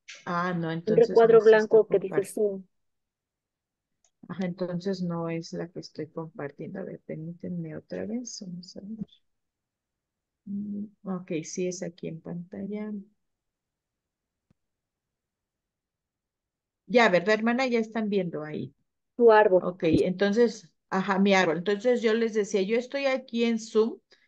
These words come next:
Speaker 1: y no sé si alcancen ver en mis, mm, acá abajo mis tres, eh, cuentas de Google Chrome. ¿Sí alcanzan a ver esta parte de abajo, hermanas? En la parte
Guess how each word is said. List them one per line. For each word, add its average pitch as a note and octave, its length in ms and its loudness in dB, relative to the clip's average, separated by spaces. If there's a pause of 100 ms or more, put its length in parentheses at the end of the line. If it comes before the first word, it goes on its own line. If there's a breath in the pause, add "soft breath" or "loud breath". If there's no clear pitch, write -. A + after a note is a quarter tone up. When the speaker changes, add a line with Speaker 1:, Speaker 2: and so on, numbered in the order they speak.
(500)
Speaker 1:
y A3+ 320 4
no B3 200 2
sé E4 160 -4
si E4 100 2
alcancen B3+ 600 0
ver A#3 340 -2
en F#3+ 180 -2
mis, F#3 380 -4
mm, F#3 320 -4
acá F#3+ 280 -4
abajo A3 560 2
mis F#3+ 300 -2
tres, G#3 540 0
eh, F3+ 440 -4
cuentas G3 440 -2
de E3+ 120 4
Google G3 360 0
Chrome. A3 280 -4 (1400)
¿Sí A#3+ 200 0
alcanzan A#3 500 0
a G3 60 0
ver G3 120 0
esta G#3+ 220 -4
parte G#3 240 -4
de G#3+ 120 2
abajo, F3+ 300 -4
hermanas? G#3 460 -6
En F#3+ 120 -2
la F3 120 -6
parte G3+ 540 -2